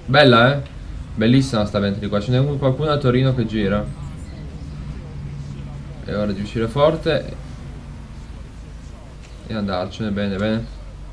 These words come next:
Mollato, freno. Ottimi freni, freni veramente molto molto potenti.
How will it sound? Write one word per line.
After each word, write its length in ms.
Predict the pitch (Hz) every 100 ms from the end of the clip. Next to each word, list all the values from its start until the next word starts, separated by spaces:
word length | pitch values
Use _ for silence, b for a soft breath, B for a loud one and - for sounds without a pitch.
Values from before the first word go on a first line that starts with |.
| - -
Mollato, 600 | 110 117 143 143 175 -
freno. 460 | - 117 123 - - - - - - - - - - - - - - - - - - - -
Ottimi 420 | 127 139 - 139
freni, 420 | 127 131 120 135 -
freni 280 | - 131 127
veramente 400 | 123 120 123 127
molto 260 | 123 123 127
molto 260 | 120 120
potenti. 640 | 117 120 131 135 135 151